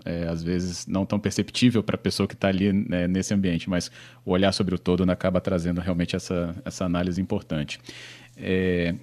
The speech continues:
tem aqui o Thiago e ele fala que ele costuma, né, enviar o, o cãozinho dele, ele não falou aqui a raça, mas pra semanalmente, né, ir no pet.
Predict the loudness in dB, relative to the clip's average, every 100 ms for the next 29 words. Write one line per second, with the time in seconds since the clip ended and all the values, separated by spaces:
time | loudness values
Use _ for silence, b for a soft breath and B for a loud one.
0 | -14 -6 2 2 4 4 6 4 2 2
1 | 2 2 2 2 2 0 2 2 0 0
2 | 2 2 0 -2 2 4 4 4 2 0
3 | 2 0 0 2 4 2 0 -6 -2 0
4 | 2 4 2 2 -2 2 0 0 -2 0
5 | 0 0 0 -2 -2 -2 -2 -2 -2 -2
6 | -2 -4 -4 -2 -2 -4 -12 B B B
7 | B -2 -2 0 0 2 2 0 0 2
8 | 4 4 4 2 2 0 2 0 -4 0
9 | 2 4 2 2 0 0 -2 -8